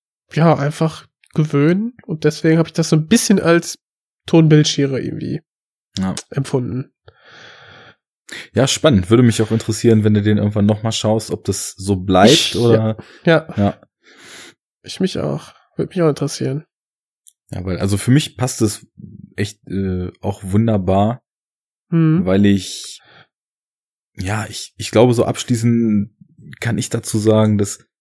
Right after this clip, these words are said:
Speaker 2: ich den als wirklich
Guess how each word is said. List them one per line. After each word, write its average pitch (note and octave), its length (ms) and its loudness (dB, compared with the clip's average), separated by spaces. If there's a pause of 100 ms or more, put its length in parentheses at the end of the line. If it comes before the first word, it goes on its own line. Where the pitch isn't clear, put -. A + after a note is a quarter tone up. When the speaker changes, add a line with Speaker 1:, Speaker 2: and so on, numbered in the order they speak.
(640)
Speaker 2:
ich G#2 180 -6
den G#2 220 2
als - 640 -4 (1080)
wirklich G#2+ 460 -8